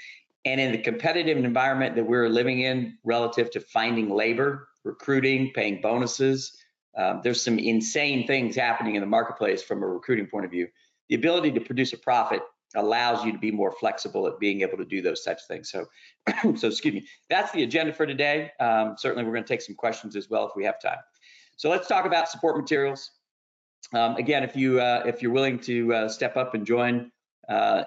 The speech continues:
and do the free trial, we'll give you an article on service pricing, which is gonna be a recap of pretty much everything we're gonna go through today. Uh, the budget tool that we use to break down, uh, uh,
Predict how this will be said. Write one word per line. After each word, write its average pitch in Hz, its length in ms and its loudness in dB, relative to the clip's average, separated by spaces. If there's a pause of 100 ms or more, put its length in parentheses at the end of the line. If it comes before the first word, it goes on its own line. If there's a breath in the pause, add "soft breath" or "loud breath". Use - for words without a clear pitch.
and 107 360 0
do 120 100 2
the 113 80 -6
free 113 220 -2
trial, 117 600 2
we'll 113 180 2
give 110 180 -4
you 110 140 2
an 104 80 0
article 107 340 0
on 101 160 2
service 120 320 0
pricing, 107 480 -2
which 101 160 -4
is 101 120 -14
gonna 110 180 -4
be 104 140 0
a 95 80 2
recap 110 440 0
of - 140 -8
pretty 117 160 -2
much 101 180 -4
everything 101 300 0
we're 98 100 -4
gonna 101 140 -4
go 98 160 0
through 104 240 -6
today. 98 600 -2 (480 soft breath)
Uh, 98 300 4 (140)
the 107 60 -2
budget 131 440 0
tool 120 540 2
that 113 120 0
we 117 120 0
use 110 420 0
to - 80 -14
break 107 260 -2
down, 101 440 0 (260)
uh, 85 280 0 (220)
uh, 85 160 -4